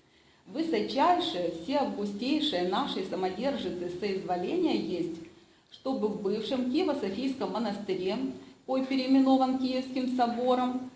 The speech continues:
помещено было главное народное училище, о помещении коего я всемерно употребляю попечение. Но нужно мне заблаговременно иметь сведения, сколько для главного народного училища потребно будет оставить покоев,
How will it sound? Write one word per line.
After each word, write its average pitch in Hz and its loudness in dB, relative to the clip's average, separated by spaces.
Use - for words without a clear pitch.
помещено 262 2
было 320 4
главное 277 4
народное 214 2
училище, 202 -2
о 220 -4
помещении 269 2
коего 208 2
я 208 2
всемерно 247 2
употребляю 214 2
попечение. 220 -2
Но 208 -8
нужно 294 2
мне 285 4
заблаговременно 208 0
иметь 240 -2
сведения, 185 -2
сколько 240 -2
для 180 -4
главного 208 0
народного 185 0
училища 226 -4
потребно 330 -2
будет 269 0
оставить 240 -4
покоев, 240 0